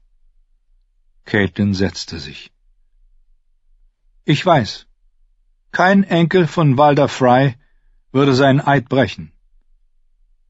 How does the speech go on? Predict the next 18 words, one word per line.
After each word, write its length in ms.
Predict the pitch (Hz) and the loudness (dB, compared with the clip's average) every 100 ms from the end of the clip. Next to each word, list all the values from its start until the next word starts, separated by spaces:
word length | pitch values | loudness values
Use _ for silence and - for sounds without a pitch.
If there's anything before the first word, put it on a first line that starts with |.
| _ | _
solange 500 | _ 107 95 101 107 | _ -4 0 2 2
es 140 | 98 - | 0 -2
nicht 180 | 92 - | -8 -6
seinen 280 | 107 101 | -4 -4
eigenen 400 | 101 104 98 98 | -4 -8 -6 -6
Zielen 400 | 92 131 113 80 | -8 -10 -12 -14
dient. 340 | 78 76 78 _ _ _ _ _ _ _ _ _ _ _ _ _ _ | -18 -20 -20 _ _ _ _ _ _ _ _ _ _ _ _ _ _
Ihr 420 | 165 160 170 147 | 2 4 4 2
habt 340 | 160 151 _ - | 2 0 _ -2
Bedingungen 640 | 147 135 160 151 151 151 | 0 2 2 4 4 2
für 180 | - 160 | 0 0
einen 200 | 151 123 | 2 0
Friedensschluss 680 | - 214 170 104 - 120 - | 2 2 4 0 0 -2 -2
gebracht, 440 | 117 110 143 143 | -2 2 0 0
erzählte 440 | 143 127 147 147 143 | -4 -2 0 0 0
mir 140 | 139 | 2
mein 180 | 139 131 | 2 2
Bruder.« 420 | 117 135 143 117 | 2 2 0 -2